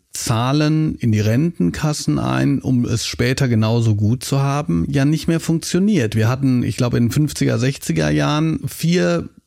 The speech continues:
Einzahler auf eine Person, die in Rente ging, und mittlerweile hat sich das umgekehrt, beziehungsweise geht, glaube ich, unter zwei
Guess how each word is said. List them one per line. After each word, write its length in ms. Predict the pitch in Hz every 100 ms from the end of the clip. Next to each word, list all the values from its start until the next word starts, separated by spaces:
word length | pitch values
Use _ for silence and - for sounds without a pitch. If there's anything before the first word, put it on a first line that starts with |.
| _
Einzahler 1000 | - 139 160 165 - 151 151 156 156 151
auf 520 | 143 135 139 - - - - - - - _ _ - _
eine 380 | - 139 143 139 - - -
Person, 340 | 147 127 131
die 80 | 131
in 80 | 117
Rente 400 | 104 110 143 165
ging, 320 | 165 185 202
und 120 | 151
mittlerweile 480 | 135 143 143 131 131
hat 120 | 123
sich 120 | - 113
das 180 | 117
umgekehrt, 720 | 104 131 156 160 - 160 87 -
beziehungsweise 680 | 127 135 135 - 120 123
geht, 300 | 117 131 131 - - -
glaube 220 | - 120 120
ich, 120 | -
unter 400 | 143 139 123 -
zwei 540 | - - 127 135 117